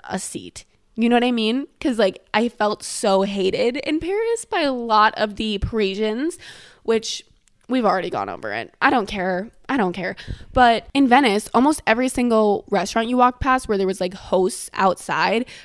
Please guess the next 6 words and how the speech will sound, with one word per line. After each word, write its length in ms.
or 60
hostesses, 960
hosts, 460
I 40
don't 100
know. 160